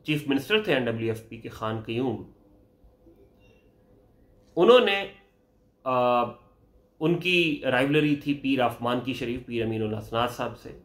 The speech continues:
जो कि कायदे आज़म साहब के करीबी साथी थे। उनको इलेक्शन में भी रिगिंग के थ्रू हराने की कोशिश की गई। तो उन्होंने भी एलियनेट होके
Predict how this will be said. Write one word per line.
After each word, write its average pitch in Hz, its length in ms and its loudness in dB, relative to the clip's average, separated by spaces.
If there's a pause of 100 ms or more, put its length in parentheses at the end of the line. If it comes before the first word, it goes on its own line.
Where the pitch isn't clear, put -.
जो 110 100 -8
कि 107 140 -8
कायदे 113 260 0
आज़म 117 200 0
साहब 110 280 -6
के 113 100 -10
करीबी 113 320 -6
साथी 113 360 -12
थे। - 160 -20 (1500)
उनको 120 760 2
इलेक्शन 147 320 0
में 139 140 2
भी 139 100 -2
रिगिंग 127 320 -4
के 131 80 -8
थ्रू 127 500 -8 (380)
हराने 117 380 0
की 120 120 -10
कोशिश 113 360 -8
की 117 160 -10
गई। 107 240 -8 (760)
तो 185 140 0
उन्होंने 262 400 6
भी 220 100 -2
एलियनेट 160 580 2
होके 113 340 -6